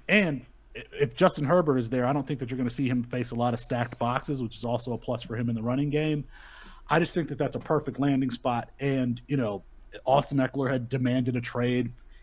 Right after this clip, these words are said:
He's a little bit on the older side, so, you know, could he be on the outs soon? Don't know. Um, but I think that that would be a really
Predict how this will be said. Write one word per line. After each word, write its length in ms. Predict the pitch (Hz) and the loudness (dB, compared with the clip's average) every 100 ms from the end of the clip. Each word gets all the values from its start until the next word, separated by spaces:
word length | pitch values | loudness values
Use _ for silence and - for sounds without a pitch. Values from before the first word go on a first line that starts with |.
| - | -4
He's 120 | 156 | 0
a 60 | |
little 220 | 120 147 160 | 6 8 8
bit 120 | 170 | 8
on 140 | 165 | 6
the 120 | 160 | 4
older 260 | 151 156 151 | 4 4 2
side, 420 | - 147 147 139 | 0 2 2 0
so, 360 | - 127 117 113 - - | 0 2 2 0 -10 -4
you 60 | 147 | 2
know, 280 | 123 104 - - - | 4 2 -4 -16 0
could 200 | 151 143 | 2 4
he 320 | 156 151 143 | 4 4 4
be 300 | 104 143 143 | 4 4 6
on 260 | 123 135 | 4 2
the 120 | 135 120 | 2 2
outs 320 | 131 131 - - - - - | 2 0 -6 -14 -20 -20 -14
soon? 760 | - - 151 139 135 131 127 120 | -6 4 6 8 6 2 -4 -2
Don't 260 | 131 117 | 0 0
know. 400 | 120 123 127 127 - - - - | 0 2 2 0 -6 -20 -18 -8
Um, 220 | 110 107 | -4 -4
but 120 | 107 | 0
I 80 | 139 | 2
think 240 | 147 175 151 | 2 0 -2
that 140 | 135 | -2
that 160 | 143 127 | 0 0
would 100 | 120 | 0
be 140 | 123 | 0
a 100 | 110 - - - | 0 -4 -20 -6
really 440 | 120 156 156 143 | 2 4 6 4